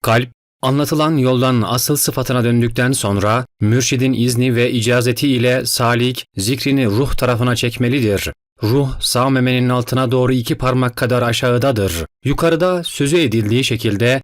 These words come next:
hak yolcusu salik ara vermeden adet edindiği kadar teveccühte bulunmalıdır. Sonra, bu teveccühle kalbin zikrine geçmelidir. Bu zikir,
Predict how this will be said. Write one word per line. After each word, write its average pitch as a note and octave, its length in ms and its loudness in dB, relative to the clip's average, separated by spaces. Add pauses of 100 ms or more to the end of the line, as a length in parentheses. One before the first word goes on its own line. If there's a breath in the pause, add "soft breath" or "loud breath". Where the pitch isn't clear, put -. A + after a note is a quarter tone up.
(220)
hak D#3+ 280 -4
yolcusu D3+ 460 0
salik C3+ 540 0
ara C3 300 0
vermeden C3 580 0
adet B2+ 380 0
edindiği C3 440 0
kadar B2+ 320 0
teveccühte B2+ 680 -2
bulunmalıdır. A2 800 2 (240)
Sonra, A#2+ 540 0 (180)
bu B2 300 2
teveccühle B2 800 2 (180)
kalbin C3 500 2
zikrine B2 460 0
geçmelidir. A#2+ 680 0 (360)
Bu B2+ 160 0
zikir, B2 400 0